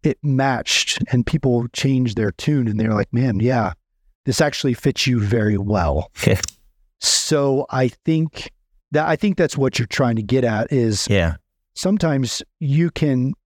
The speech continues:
Speaker 1: pursue something that doesn't seem like it's a natural fit, but then it's, it's almost as if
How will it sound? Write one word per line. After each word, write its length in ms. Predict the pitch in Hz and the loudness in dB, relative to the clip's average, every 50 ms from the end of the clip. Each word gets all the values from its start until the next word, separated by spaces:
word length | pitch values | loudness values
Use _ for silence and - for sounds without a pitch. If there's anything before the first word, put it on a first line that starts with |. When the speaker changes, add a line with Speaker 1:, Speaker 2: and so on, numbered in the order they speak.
| _ - | _ -2
Speaker 1:
pursue 440 | - 147 131 - - - 233 240 247 | -2 0 0 -2 -2 0 0 2 2
something 460 | - - 139 120 113 - 131 127 127 | 0 0 -2 -2 -2 0 0 0 2
that 220 | 123 123 113 101 - | 0 0 -2 -2 0
doesn't 360 | 175 190 208 196 208 180 151 | 0 2 2 2 0 0 -2
seem 280 | - - - 170 170 160 | -2 0 0 2 2 2
like 220 | 143 135 123 - | 2 0 0 0
it's 160 | 143 - - | -2 -2 0
a 60 | 139 123 | 0 0
natural 500 | 123 123 117 113 - - 123 113 104 95 | 2 2 0 0 0 0 0 0 0 -2
fit, 360 | - - - 196 185 147 - 135 | -2 -2 0 0 0 0 -2 -2
but 260 | 123 131 120 113 - _ _ - | -2 0 0 0 -2 _ _ -4
then 480 | 127 143 156 170 175 170 165 156 151 - _ _ _ _ _ _ _ _ _ _ _ _ _ _ _ _ _ _ _ _ - - _ _ _ _ _ _ _ _ - _ _ _ _ - | -2 0 2 2 2 2 2 0 -2 -4 _ _ _ _ _ _ _ _ _ _ _ _ _ _ _ _ _ _ _ _ -20 -20 _ _ _ _ _ _ _ _ -20 _ _ _ _ -4
it's, 380 | - 131 - - - - - | -2 -2 0 0 -2 -2 -2
it's 220 | - - 139 - 151 | -2 -2 0 0 2
almost 420 | 143 147 147 151 147 - - - | 2 2 2 2 0 0 0 0
as 340 | 139 127 135 123 110 101 120 | 0 2 2 0 0 0 2
if 360 | 135 127 110 - - - | 2 2 0 -2 -8 -14